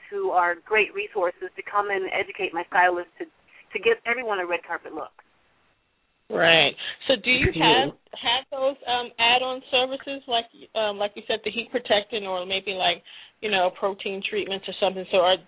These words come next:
Speaker 2: or do you have those add-on services?
Speaker 1: Yes, I do. I have, um, a Nourish and Go, and it
Speaker 2: Mm-hmm.
Speaker 1: nourishes, um, it's a deep conditioning treatment that we have. Right now we're offering twenty dollars for the deep conditioning.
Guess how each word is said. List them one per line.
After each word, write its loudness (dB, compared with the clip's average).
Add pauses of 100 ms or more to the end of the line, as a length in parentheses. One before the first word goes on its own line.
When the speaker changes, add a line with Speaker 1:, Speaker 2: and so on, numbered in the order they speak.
(100)
Speaker 2:
or -2
do -10
you -8
have 0
those -4
add-on -4
services? -8 (720)
Speaker 1:
Yes, 4
I 0
do. -2
I 2
have, 4
um, 0 (320)
a -12
Nourish -2
and -8
Go, 2 (320)
and -6
it -4
Speaker 2:
Mm-hmm. -2
Speaker 1:
nourishes, -2
um, 4
it's -12
a -20
deep -12
conditioning -6
treatment -6
that 0
we -10
have. 4
Right -6
now 2
we're -2
offering 0
twenty -2
dollars 4
for -8
the -4
deep -14
conditioning. -6